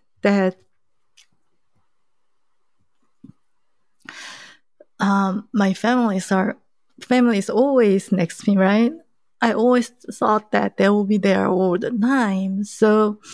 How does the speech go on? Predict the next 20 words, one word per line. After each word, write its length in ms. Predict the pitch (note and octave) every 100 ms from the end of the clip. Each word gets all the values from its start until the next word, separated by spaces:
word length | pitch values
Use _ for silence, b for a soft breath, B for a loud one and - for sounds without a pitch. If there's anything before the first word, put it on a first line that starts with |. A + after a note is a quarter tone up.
| B _
my 240 | A#3 A#3 A3+
priority 1300 | - A#3+ A3+ A3 A#3 D4 D4+ A#3 - G3+ F#3+ G3+ C#4
was 560 | G#3 G3+ F#3 G3+ G3
somebody 680 | - - G3+ F#3+ G#3+ F#3 F#3
who 300 | - G3+ G#3
need 200 | G#3 G3+
my 240 | F#3 F3+
help, 440 | G3+ G3 E3+ - - - _ _ _ _ _ A#3+
not 200 | A#3+ G#3+
my 220 | G#3 G3+
family, 560 | - G#3+ G3+ F#3+ B3+ A3+
because 300 | G3+ G3 G3+
my 160 | F#3
family 380 | F#3+ G3+ G3 G3
is 120 | F#3
gonna 180 | G3+ F#3
be 100 | F3
always 320 | F3 F3 F3
there. 340 | - E3+ F3+ F3+ _ _ _ _ _ _ _ _
And 340 | G#3+ G#3+ G#3